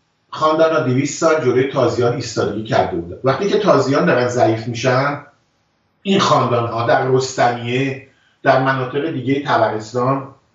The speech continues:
و دیلمستان، اینا خودشون رو نجات دادن.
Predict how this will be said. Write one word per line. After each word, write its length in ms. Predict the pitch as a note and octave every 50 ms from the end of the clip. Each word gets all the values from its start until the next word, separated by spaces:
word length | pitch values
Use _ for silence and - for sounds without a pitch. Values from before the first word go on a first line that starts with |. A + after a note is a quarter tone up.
| _ _ _ -
و 240 | A2+ B2+ C3 C3 B2+
دیلمستان، 880 | D3 C3+ B2 B2 B2 A2 G#2+ G#2+ G#2 - - B2+ B2+ C#3 - - - - - _ _ _ _ _ _ _ _ _ _ _ _ _ _ _ _ - - _ _ _ _ _ _ _ _
اینا 600 | - F3 D#3+ F3 G3+ G#3 G3+ F#3+ E3+ - - - - D3+ D3+ - _ _ _ _ _ _ _ _ - -
خودشون 440 | - - E3 E3 F#3 F#3 F#3 G3 G3
رو 240 | G3+ G3+ - E3 D3+
نجات 440 | D3 C#3 C3 B2+ D3+ - - - -
دادن. 280 | G#2+ F#2+ - - -